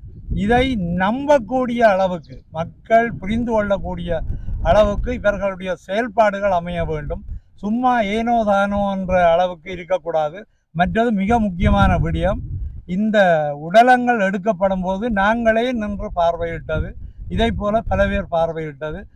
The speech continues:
இங்க கேள்விகளும் கேட்கப்பட்டது. ஏற்கனவே இந்த உடைகள் சிதைந்து கிடந்ததும், அந்த சன்னங்கள், துப்பாக்கி சன்னங்கள், இப்ப சொன்னவர்கள், அ, குண்டு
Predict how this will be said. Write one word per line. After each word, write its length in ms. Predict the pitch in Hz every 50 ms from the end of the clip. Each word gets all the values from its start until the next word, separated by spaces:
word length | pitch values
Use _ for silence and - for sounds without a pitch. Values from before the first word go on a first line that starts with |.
| - - -
இங்க 220 | 185 185 208 214
கேள்விகளும் 640 | - - 202 214 233 240 233 220 208 208 214 220 214 180
கேட்கப்பட்டது. 800 | 190 190 160 151 185 160 139 156 143 127 143 143 139 151 175 202 - _ _ _ _ _ _ _ _
ஏற்கனவே 800 | - 170 202 214 180 175 220 214 202 202 196 220 226 233 247 269 262 - - -
இந்த 680 | 180 175 175 170 160 170 165 160 156 151 147 147 147 147 - _ _ _ _ _ _ _ _ -
உடைகள் 840 | - 165 160 170 165 165 175 165 208 240 254 254 233 254 247 233
சிதைந்து 580 | 190 - - 202 196 196 240 247 254 254 233 220
கிடந்ததும், 680 | 170 170 175 170 160 143 143 139 135 139 143 151 160 175 - _ _ - - _ _ _ _
அந்த 320 | - 160 165 175 175 170 170 170 165 156 156 151 151 147 147 147 151 151 151 151 - _ -
சன்னங்கள், 560 | 202 214 233 254 269 262 247 240 233 214 185 156
துப்பாக்கி 440 | - 190 175 196 233 226 208 214 190
சன்னங்கள், 520 | 160 220 220 214 220 214 214 214 214 214 208 _ _ _ _ _ -
இப்ப 320 | - 185 165 151 190 185
சொன்னவர்கள், 920 | 165 - 202 208 220 226 220 214 208 208 208 202 220 233 247 254 254 262 247 - 208
அ, 380 | 185 180 175 170 170 170 165 -
குண்டு 580 | - 190 202 220 226 220 208 196 190 190 180 170